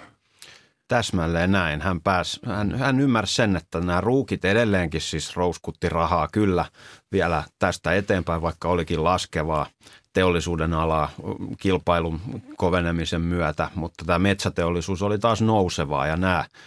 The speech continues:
kaksi, ö, ristes aika mukavasti sitten siinä hänen ajattelussaan, ja, ja näinhän siinä nimenomaan sitten kävikin, että, ö,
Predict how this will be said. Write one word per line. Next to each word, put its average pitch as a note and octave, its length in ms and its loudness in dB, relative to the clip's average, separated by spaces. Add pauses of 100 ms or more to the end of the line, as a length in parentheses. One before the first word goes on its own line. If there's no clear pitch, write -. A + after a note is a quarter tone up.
(240)
kaksi, - 380 -2
ö, - 60 -10 (500)
ristes F#2+ 520 0
aika D#2+ 240 2
mukavasti D#2+ 640 0
sitten - 440 -4 (340)
siinä F2 220 0
hänen F2 240 2
ajattelussaan, D#2 840 0
ja, D#2 180 0
ja E2 80 -2
näinhän D#2+ 300 -2
siinä E2 180 -4
nimenomaan D#2 500 -2
sitten E2 360 -6
kävikin, D2+ 580 -2
että, - 260 -8
ö, - 920 -6